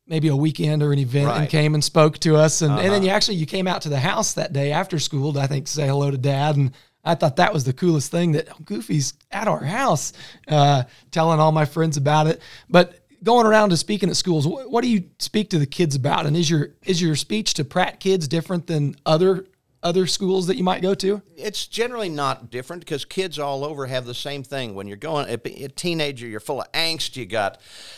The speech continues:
Speaker 2: you know, you, you get a pimple and you don't go to school 'cause you're so, oh, horrified or whatever. It's, uh, mostly about letting go. One of the things I've learned over the years is that you cannot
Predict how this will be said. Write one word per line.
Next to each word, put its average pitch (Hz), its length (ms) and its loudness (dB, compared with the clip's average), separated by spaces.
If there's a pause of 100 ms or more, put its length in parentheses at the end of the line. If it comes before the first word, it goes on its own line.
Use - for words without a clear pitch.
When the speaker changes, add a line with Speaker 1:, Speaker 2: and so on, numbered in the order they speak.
(100)
Speaker 2:
you 120 160 -6
know, 98 300 -2
you, 76 480 -12
you 69 180 -16
get - 160 -6
a - 60 -14
pimple 139 540 -4
and 104 120 -8
you 98 80 -12
don't 147 260 -10
go 139 120 -4
to 104 100 -4
school 202 480 -2
'cause 131 260 -4
you're 123 120 -6
so, 147 280 -4
oh, 202 320 0
horrified 123 680 -4
or 104 40 -10
whatever. 98 300 -8 (400)
It's, - 340 -4
uh, 131 240 -2
mostly 254 360 -8
about 135 240 -4
letting 110 320 -6
go. 67 340 -12 (200)
One 120 140 -6
of 135 140 -8
the 120 100 -8
things 117 260 -8
I've 90 140 -6
learned 92 240 -2
over 90 140 -4
the 87 100 -6
years 85 440 -4
is 87 540 -6
that 90 520 -2 (120)
you 101 540 -8 (140)
cannot 135 920 -6